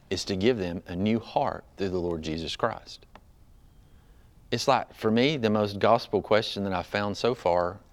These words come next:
as we walk through Jeremiah. The only thing that's gonna fix the people is if the people are born again.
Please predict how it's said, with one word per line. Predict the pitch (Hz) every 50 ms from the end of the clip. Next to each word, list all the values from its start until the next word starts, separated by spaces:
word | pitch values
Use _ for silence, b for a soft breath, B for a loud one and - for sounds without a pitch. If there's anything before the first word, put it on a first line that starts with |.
| - -
as | - 104 98
we | 101 95
walk | 90 90 92 95 98 -
through | - - - 104
Jeremiah. | 90 87 101 95 104 110 113 117 165 - - 85 82 - - - - - - - - - - - - - - - - _ - - - - - - - - - - - - - - - -
The | - 127 123 127
only | 123 123 135 160 190 202
thing | 180 - 147 131 127 123
that's | 117 95 -
gonna | - 120 113 110 98
fix | - - - 123 120 - -
the | - 101
people | - - 135 120 117 - - 87 85 82 80 - - - - - - - - - _ - - - _ - - - -
is | - 113 110 104
if | 113 107 -
the | - 92
people | - - - - 151 147 - - 98 92 92
are | - 90 90
born | 82 82 104 101 101 101 98 101 98 -
again. | - 87 73 85 87 87 76 - 73 71 -